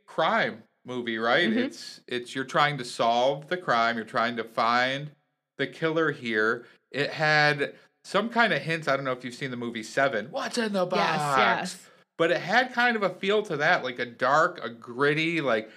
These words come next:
Speaker 1: how are we gonna find this kind of mastermind behind everything? And that was the kind of primary plot point with Batman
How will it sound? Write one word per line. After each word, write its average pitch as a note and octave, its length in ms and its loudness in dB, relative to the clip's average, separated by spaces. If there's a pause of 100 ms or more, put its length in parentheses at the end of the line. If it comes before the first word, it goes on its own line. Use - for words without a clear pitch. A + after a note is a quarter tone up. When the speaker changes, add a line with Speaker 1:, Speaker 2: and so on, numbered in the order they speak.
(160)
Speaker 1:
how D#3 300 0
are F3+ 120 2
we C#3 160 -2
gonna C#3 240 -2
find B2+ 440 0
this A2+ 120 -8
kind A#2 240 -2
of A2 80 -6
mastermind A#2+ 800 -2
behind C#3 560 -2
everything? A2+ 760 -4 (720)
And C#3 160 -2
that B3 180 2
was C4 200 -2
the C#3+ 180 2
kind E3+ 280 0
of - 220 -10
primary E3+ 500 0
plot F#3+ 300 0
point C3 320 -4
with C3 240 -8
Batman C3+ 840 2